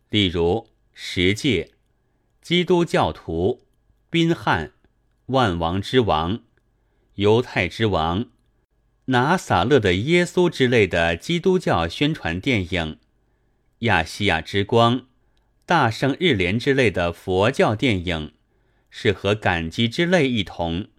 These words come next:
从全世界的渔夫渔妇、善男信女的衣袋里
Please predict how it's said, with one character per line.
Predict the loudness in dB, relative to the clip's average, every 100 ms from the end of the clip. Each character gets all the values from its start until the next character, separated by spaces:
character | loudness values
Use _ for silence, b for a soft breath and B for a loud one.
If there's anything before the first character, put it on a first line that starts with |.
| _ _ _ _ _ _
从 | -2 0 0 -2
全 | -2 0 0
世 | 0 -2 0
界 | -2
的 | 0 0 -2 -6
渔 | -4 -2 -2
夫 | -2 0 0
渔 | -2 -6 -6
妇、 | 0 0 0 -4 b b b
善 | -4 0 0
男 | 0 -2
信 | -4 -2 0 0
女 | -2
的 | -6 -6
衣 | -4 0
袋 | 0 0
里 | -2 -6 -8